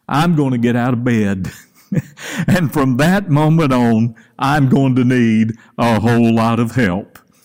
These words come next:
In Jesus' name I pray, amen."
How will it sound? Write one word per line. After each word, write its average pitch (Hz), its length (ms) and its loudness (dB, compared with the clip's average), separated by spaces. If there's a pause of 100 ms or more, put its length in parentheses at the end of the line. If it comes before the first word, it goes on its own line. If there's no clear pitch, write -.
(120)
In 143 300 0
Jesus' 143 580 0
name 131 300 0
I 120 160 0
pray, 104 600 0 (600)
amen." 113 800 -2